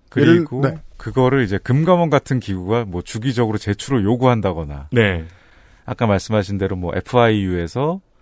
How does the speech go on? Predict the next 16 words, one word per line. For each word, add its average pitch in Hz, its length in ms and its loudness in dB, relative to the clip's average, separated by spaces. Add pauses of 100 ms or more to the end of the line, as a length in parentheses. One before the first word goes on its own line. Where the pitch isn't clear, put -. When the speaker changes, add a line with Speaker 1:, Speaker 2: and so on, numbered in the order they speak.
(500)
Speaker 1:
이상 113 800 2
움직임은 107 540 2
바로바로 101 420 4
자동 127 380 2
보고하는 107 400 4
시스템이 135 440 -2
있다거나 76 600 -2
Speaker 3:
음. 95 340 4 (640)
Speaker 1:
그런 131 600 4
얘기는 104 360 4
제가 87 240 0
아직 82 200 -4
한국에선 110 400 -2
들어보지 82 320 -4
못했습니다. - 640 -10
Speaker 3:
음. 107 1160 0